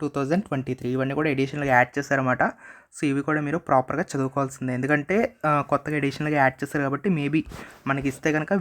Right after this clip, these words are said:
వీటి నుంచి, ఆ, బిట్స్ కూడా మనం ఎక్స్‌పెక్ట్ అనేది ఎక్కువగా చేయొచ్చు, ఎందుకంటే కొత్తగా ఇచ్చారు కదా. So వాటి నుంచి ఖచ్చితంగా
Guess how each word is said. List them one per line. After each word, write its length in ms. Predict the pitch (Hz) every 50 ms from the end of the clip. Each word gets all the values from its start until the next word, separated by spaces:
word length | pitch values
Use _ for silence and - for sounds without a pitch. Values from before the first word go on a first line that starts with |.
| 156
వీటి 220 | 147 147 151 151 - 156
నుంచి, 320 | 156 151 151 - - 185 175 170 151 - - - 147
ఆ, 40 | 143 143 139 139 135
బిట్స్ 220 | 139 139 - - - 170
కూడా 120 | 160 180 180
మనం 100 | 170 156 143 135
ఎక్స్‌పెక్ట్ 360 | - - - - 156 - -
అనేది 180 | 156 160 160 147 135
ఎక్కువగా 220 | - - 156 165 - -
చేయొచ్చు, 340 | 139 143 147 143 - - 110 - _ _ _ - - _ _ _ _ - -
ఎందుకంటే 280 | 135 139 147 151 156 170 -
కొత్తగా 240 | 143 - - 160 165 151
ఇచ్చారు 280 | - - - 156 147 131 127
కదా. 120 | 127 165 262 - - _ _ _ _ _ _ _ _ _ _ _ _ _ _ _ - _ - -
So 60 | - 156 139 135
వాటి 160 | 127 127 - 151
నుంచి 220 | 147 147 - - 208 - - _ _ _ -
ఖచ్చితంగా 500 | 147 143 - - - 175 170 175 185 190